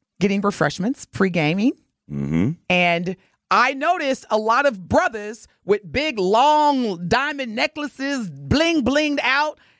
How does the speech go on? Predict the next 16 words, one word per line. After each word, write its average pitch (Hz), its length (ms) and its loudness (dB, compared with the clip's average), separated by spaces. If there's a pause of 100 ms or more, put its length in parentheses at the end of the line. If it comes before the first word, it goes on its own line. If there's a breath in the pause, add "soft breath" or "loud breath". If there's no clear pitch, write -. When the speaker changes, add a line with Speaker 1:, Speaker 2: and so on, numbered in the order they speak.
(240 soft breath)
Speaker 1:
And 285 160 0
so - 100 -2
I 330 100 4
was 339 120 -2
like, 320 280 -4
"Hmm, 587 260 4 (180)
I 523 140 0
wonder 494 240 2
if - 80 -6
they're 285 140 4
part 226 260 0
of 185 100 -6
Drake's 196 380 0
camp 147 340 0
or 151 140 0
entourage." - 580 -2